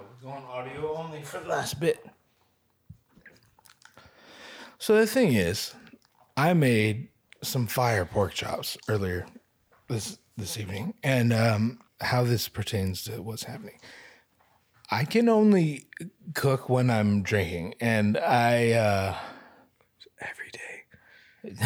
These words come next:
Speaker 1: <laughs> Literally every day. And when I say I can only cook when I'm <laughs> drinking, you're taking your shirt off now that the camera's off. So we have no more visuals, but it's okay.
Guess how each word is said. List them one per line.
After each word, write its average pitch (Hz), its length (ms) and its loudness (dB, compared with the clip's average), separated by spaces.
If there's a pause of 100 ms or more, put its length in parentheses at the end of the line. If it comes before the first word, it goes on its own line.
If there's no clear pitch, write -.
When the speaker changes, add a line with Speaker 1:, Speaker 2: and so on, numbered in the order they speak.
(320)
Speaker 1:
<laughs> 127 40 0
Literally 117 500 2
every 90 260 -4
day. 98 340 -6 (1800)
And 120 80 0
when 131 140 2
I 127 80 2
say 175 280 2
I 147 60 4
can 143 180 0
only 127 220 2
cook - 340 0
when 143 120 6
I'm 139 140 4
<laughs> - 0 -
drinking, 151 440 2
you're 165 140 0
taking 135 240 0
your 123 100 -2
shirt 123 220 2
off 131 160 0
now 123 200 2
that 120 180 -2
the - 80 -4
camera's 120 360 -2
off. 107 260 -8 (760)
So 139 140 0
we 160 120 4
have 175 140 4
no 156 120 4
more 139 240 4
visuals, 104 800 -2 (680)
but 143 120 2
it's 147 120 -2
okay. 110 340 -4